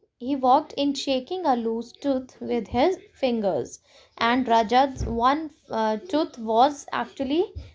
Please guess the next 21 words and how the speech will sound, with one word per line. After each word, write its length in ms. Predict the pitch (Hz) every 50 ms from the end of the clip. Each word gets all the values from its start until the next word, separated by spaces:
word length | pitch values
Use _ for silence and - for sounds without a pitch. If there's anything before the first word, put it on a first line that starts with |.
| _ _ -
uh, 40 | -
you 160 | 240 214 247 262
know, 80 | 349
it 180 | 330 294 - -
was 240 | 233 254 269 277 254
going 360 | 226 240 233 240 262 285 277
to 100 | - 285
come 320 | 277 - 269 247 262 254 -
out 360 | - 214 208 208 240 302 - -
from, 500 | - - 254 240 240 247 262 262 254 247
uh, 60 | 240
you 160 | 226 226 233
know, 200 | 269 381 415 285 - - - - - - _
so 140 | - - 254
that 260 | - 233 233 220 220
is 120 | 262 254 254
from, 380 | - 254 247 262 262 247 254 254
uh, 120 | 233 233
from 260 | 220 - 254 254 262 269
his 200 | 277 277 240 214
jaw. 400 | 202 - 226 220 233 302 466